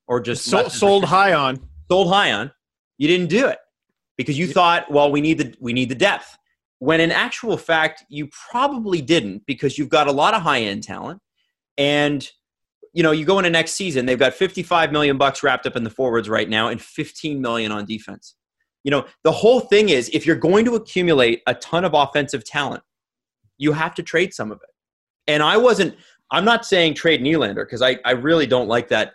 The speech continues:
Speaker 1: thing, 'cause he was great this year. But now
Speaker 2: If you're
Speaker 1: they may
Speaker 2: talking
Speaker 1: have
Speaker 2: about
Speaker 1: to.
Speaker 2: selling high, if you're
Speaker 1: They may
Speaker 2: talking about selling high, that's the guy.
Speaker 1: That's the guy.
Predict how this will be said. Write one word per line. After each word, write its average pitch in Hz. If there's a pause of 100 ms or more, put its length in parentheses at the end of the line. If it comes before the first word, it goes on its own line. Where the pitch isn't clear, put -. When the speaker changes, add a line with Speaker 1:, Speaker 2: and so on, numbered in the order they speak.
(100)
Speaker 1:
thing, 131
'cause 101
he 131
was 131
great 160
this 120
year. 120 (200)
But 165
now 185
Speaker 2:
If 170
you're 175
Speaker 1:
they 170
may 196
Speaker 2:
talking 185
Speaker 1:
have 202
Speaker 2:
about 208
Speaker 1:
to. 185
Speaker 2:
selling 208
high, 196
if 170
you're 170
Speaker 1:
They 170
may 185
Speaker 2:
talking 190
about 208
selling 214
high, 202
that's 175
the 185
guy. 160
Speaker 1:
That's 120
the 143
guy. 196